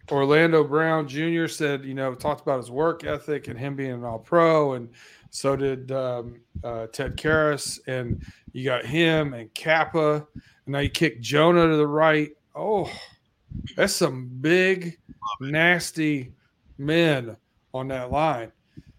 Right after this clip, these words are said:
If a crease could give you six now instead of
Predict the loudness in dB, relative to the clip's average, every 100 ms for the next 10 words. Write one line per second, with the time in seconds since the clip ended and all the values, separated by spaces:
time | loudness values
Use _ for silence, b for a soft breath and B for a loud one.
0 | _ _ -20 _ -20 -20 -20 -20 -16 -12
1 | -10 -10 -6 0 2 2 0 -2 0 2
2 | 2 2 -2 -2 2 2 2 -4 -4 -2
3 | 0 -2 -4 -10 -12 -8 0 2 2 -4
4 | -16